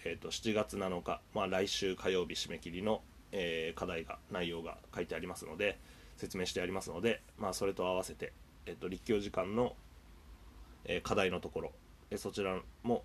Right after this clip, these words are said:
ぜひ、えーと、確認してください。で、単位が欲しい人はぜひ、あの、出してください。すでにもう、あの、提出している方が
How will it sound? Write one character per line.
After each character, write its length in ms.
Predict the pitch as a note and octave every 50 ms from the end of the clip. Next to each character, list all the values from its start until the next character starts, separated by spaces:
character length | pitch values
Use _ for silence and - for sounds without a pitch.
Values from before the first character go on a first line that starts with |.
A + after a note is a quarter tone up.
| - -
ぜ 140 | A2 G#2 F#2
ひ、 160 | - F2+ D2+ - -
え 160 | F2 F2 D#2
ー 40 | -
と、 580 | E2+ D#2 C#2 C#2 C#2+ D2 C#2+ C#2 C#2 C#2+ D2+ D2
確 200 | - - - F#2
認 100 | E2 D#2+
し 60 | D#2
て 80 | - E2
く 20 |
だ 80 | - D#2
さ 140 | - - -
い。 40 | - - -
で、 80 | - A2
単 200 | - A2+ G#2+ G2
位 20 |
が 80 | F#2 E2+
欲 100 | F#2 F#2
し 100 | - F#2+
い 40 | F#2
人 120 | - B2+
は 80 | B2 G#2+
ぜ 120 | F#2 F2+
ひ、 160 | E2+ E2 D#2 -
あ 120 | F2 F2 D#2+
の、 100 | D#2+ D#2+
出 100 | D#2+ D2+
し 80 | - -
て 60 | D2+
く 120 | - -
だ 80 | - -
さ 100 | - -
い。 40 | - - - - - - - - - - - -
す 120 | - -
で 100 | C3+ C3+
に 80 | B2 A2
も 120 | G#2+ G2
う、 40 | F#2+ - - -
あ 100 | F#2+ F#2
の、 360 | F2+ E2 E2 D#2+ E2 D#2 D#2
提 140 | - G2 F#2
出 160 | - - F#2+
し 200 | F2 - - -
て 120 | - F#2+ F2+
い 100 | F#2 F2+
る 100 | F2+ F2+
方 280 | - G2 - - E2+
が 180 | E2+ E2 D#2+ -